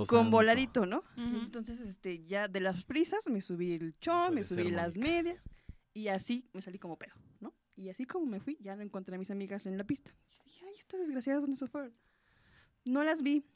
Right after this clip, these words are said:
Speaker 1: y me dio oso en ese momento, pues, yo quedarme ahí como tarada, entonces me fui de mi mesa, que estaba hasta el fondo, es-, del baño hacia mi mesa estaba
Speaker 2: De lado a lado fuiste.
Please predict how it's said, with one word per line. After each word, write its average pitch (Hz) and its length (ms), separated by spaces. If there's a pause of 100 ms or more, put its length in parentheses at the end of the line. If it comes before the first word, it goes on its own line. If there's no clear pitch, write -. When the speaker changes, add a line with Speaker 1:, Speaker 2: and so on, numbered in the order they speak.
(100)
Speaker 1:
y 240 100
me 214 180
dio 220 240
oso 214 220
en 226 80
ese 220 120
momento, 240 340
pues, 226 140
yo 180 100
quedarme 185 420
ahí 185 140
como 190 240
tarada, 208 320
entonces 196 240
me 180 80
fui - 200 (300)
de 190 300
mi 202 180
mesa, 294 400
que - 80
estaba 214 220
hasta 226 160
el 269 80
fondo, 269 420 (680)
es-, 175 440
del 180 220
baño 214 340
hacia 175 240
mi 190 120
mesa 330 160
estaba 214 480
Speaker 2:
De 160 120
lado 196 240
a 180 40
lado 123 280
fuiste. 98 400